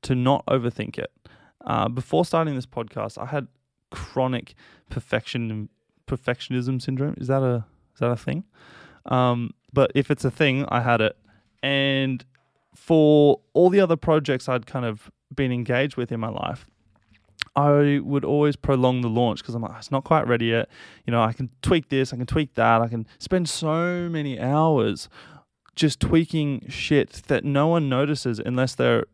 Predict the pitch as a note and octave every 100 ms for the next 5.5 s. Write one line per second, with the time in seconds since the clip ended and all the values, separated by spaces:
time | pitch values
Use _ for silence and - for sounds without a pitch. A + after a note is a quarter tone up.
0 | _ _ _ A#2+ A#2 F3 C3 A#2+ B2 A#2+
1 | A2 A2 B2 B2 G#2 A2+ A#2 A2+ B2 -
2 | - B2 B2 A2+ A2 A2 - A2 - A2+
3 | A#2+ A2 - A#2 A#2+ C3+ A2 A2 - -
4 | - C#3 - B2 A#2 A#2+ C3 C3 A#2+ A#2
5 | A2+ A2+ A2 A2